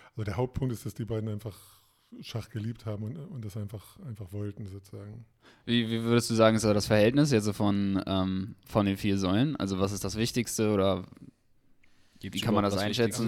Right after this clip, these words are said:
Speaker 1: Also das
Speaker 2: So?
Speaker 1: Wichtigste ist natürlich, dass man selber will, dass man das,
Speaker 3: Okay.
Speaker 2: Der einzige
Speaker 1: äh,
Speaker 2: Spieler, äh, der
Speaker 1: dass man
Speaker 2: einzelne
Speaker 1: da-,
Speaker 2: Spieler.
Speaker 1: das, das, was man tut, dass man das liebt sozusagen.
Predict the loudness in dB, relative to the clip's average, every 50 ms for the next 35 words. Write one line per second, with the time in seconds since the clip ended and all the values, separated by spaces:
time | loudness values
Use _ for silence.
0 | 2 2 2 2 2 0 -2 -4 -6 -6 -4 -4 -4 -4 -2 -4 -6 -4 -8 -6
1 | -4 -4 -4 -4 -4 -4 -2 -4 -4 -4 -4 -6 -6 -6 -8 -8 -8 -8 -8 -8
2 | -8 -8 -10 -10 -12 -14 -14 -14 -16 -16 -18 -16 -14 -12 -12 -12 -10 -12 -6 0
3 | 4 4 6 6 4 2 2 0 0 -2 -2 -2 -4 -4 -4 -4 -2 0 0 0
4 | 2 2 2 0 0 2 0 0 0 0 -2 -2 -4 -8 -8 -6 -6 -6 -4 -6
5 | -8 -4 -2 -2 -2 -2 -2 -4 -4 -6 -6 -6 -4 -4 -4 -6 -6 -6 -8 -8
6 | -8 -10 -14 -14 -14 -10 -10 -10 -10 -10